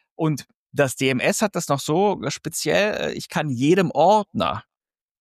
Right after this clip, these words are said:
jedem Ordner, den ich erstelle, im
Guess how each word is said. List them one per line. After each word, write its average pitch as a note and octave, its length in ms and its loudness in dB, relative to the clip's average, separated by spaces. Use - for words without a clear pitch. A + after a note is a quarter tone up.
jedem F3 360 2
Ordner, G3 640 2
den C3+ 120 0
ich G#2 100 -4
erstelle, E3 560 0
im D#3+ 400 -2